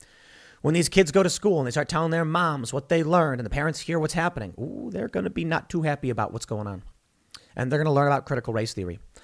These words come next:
And they're gonna hear from things, they're gonna hear things from people like Mark Milley. And they're gonna say, "Wow, I do not like this guy. Wow, this guy believes that insanity." And then they're gonna be like, "Perhaps all that stuff they said about Trump was, was not true.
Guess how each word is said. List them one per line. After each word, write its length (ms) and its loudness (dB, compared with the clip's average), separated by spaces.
And 120 0
they're 80 8
gonna 120 2
hear 360 2
from 220 -2
things, 480 -4
they're 120 0
gonna 100 0
hear 180 4
things 260 -4
from 120 -8
people 260 -6
like 220 -2
Mark 260 -6
Milley. 280 -6
And 140 0
they're 80 4
gonna 160 0
say, 260 0
"Wow, 580 0
I 80 -6
do 160 -6
not 200 -6
like 180 -10
this 180 -8
guy. 260 -10
Wow, 440 4
this 180 -4
guy 160 2
believes 380 -2
that 100 0
insanity." 460 -8
And 120 -8
then 80 -2
they're 80 4
gonna 140 4
be 120 4
like, 360 -2
"Perhaps 460 -2
all 100 2
that 140 -2
stuff 240 -4
they 100 -2
said 140 -2
about 200 -2
Trump 280 -6
was, 200 -6
was 160 -6
not 220 -2
true. 320 0